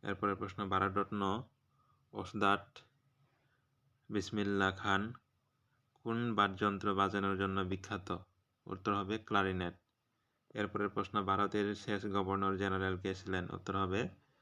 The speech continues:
সি রাজগোপালচারী। অনেক পরীক্ষাতে এই কোয়েকশনটি এসে থাকে। এরপরের প্রশ্ন, বিলাই ইস্পাত কারখানা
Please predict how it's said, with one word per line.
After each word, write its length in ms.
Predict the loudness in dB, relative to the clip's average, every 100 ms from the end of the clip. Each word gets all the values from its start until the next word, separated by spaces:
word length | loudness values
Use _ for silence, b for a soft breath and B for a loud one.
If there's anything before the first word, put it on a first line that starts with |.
| b b _
সি 400 | -8 2 2 2 -2 _ _ _ _
রাজগোপালচারী। 1000 | 0 0 0 -4 2 4 4 2 0 0 -4 _ _ _ _ _ _ _ _ _
অনেক 260 | -2 -2 0
পরীক্ষাতে 580 | -2 0 0 2 2 -2 b b b _
এই 180 | -2 0
কোয়েকশনটি 840 | 2 0 0 -4 -4 0 -2 0
এসে 280 | -4 -2 -4
থাকে। 360 | -2 -4 -8 -10 _ _ _ _ _ _ _
এরপরের 340 | -6 -2 0 0
প্রশ্ন, 480 | -2 -4 0 0 0
বিলাই 420 | 2 2 2 2
ইস্পাত 340 | 0 -2 -2
কারখানা 640 | -2 -2 0 0 0 -2